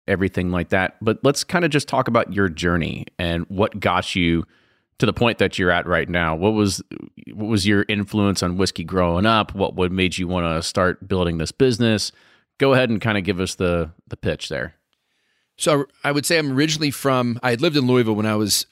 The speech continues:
Speaker 2: a kid, as we discussed before the show, but upstate New York is really what I consider home. My folks moved up there when I was a sophomore in high school and then went to college in upstate New York. And at some point along the way,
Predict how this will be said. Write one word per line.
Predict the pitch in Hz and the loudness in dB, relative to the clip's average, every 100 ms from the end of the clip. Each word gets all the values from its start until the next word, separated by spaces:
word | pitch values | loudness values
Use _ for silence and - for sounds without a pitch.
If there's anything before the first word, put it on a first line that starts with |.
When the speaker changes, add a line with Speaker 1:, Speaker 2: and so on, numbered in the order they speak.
| - | -6
Speaker 2:
a | 117 | -4
kid, | - 139 104 107 117 | 0 0 0 -2 -6
as | - | -6
we | 104 | -4
discussed | 104 107 117 - | -4 0 0 -2
before | - 110 | -4 -6
the | 95 | -4
show, | - 101 95 | -4 -2 -2
but | 92 - - - - _ - | -4 -8 -12 -20 -20 _ -6
upstate | 147 - 147 | -4 0 0
New | 127 | 2
York | 120 123 113 | 4 4 2
is | 104 | -2
really | 113 107 | 2 2
what | 104 | 2
I | 101 | -2
consider | 110 98 110 101 | -2 0 0 0
home. | 113 110 110 95 - _ - _ _ _ _ | 2 2 2 0 -6 _ -20 _ _ _ _
My | 135 120 | -2 0
folks | 147 131 - | 2 0 0
moved | 127 101 | 0 2
up | 123 - | 0 0
there | 113 113 | 0 0
when | 107 | 0
I | 107 | -2
was | 110 104 - | -2 -2 -2
a | - | 0
sophomore | - 113 110 - 107 98 | 2 2 0 -2 -2 -2
in | |
high | 92 104 | -2 -2
school | 104 - 104 101 101 | -2 0 2 2 0
and | 92 | -2
then | 98 98 92 - - - - | -4 -4 -6 -8 -20 -20 -6
went | 117 | -4
to | 104 | 0
college | 127 113 98 | 0 0 0
in | 104 | -2
upstate | 101 - 104 | -2 -2 -2
New | 104 | -2
York. | 101 107 104 | -2 -2 -2
And | 95 | -4
at | 90 | -2
some | 139 143 | 0 0
point | 120 123 | 0 0
along | 113 110 110 | 0 0 0
the | 104 | 0
way, | 104 110 | 2 0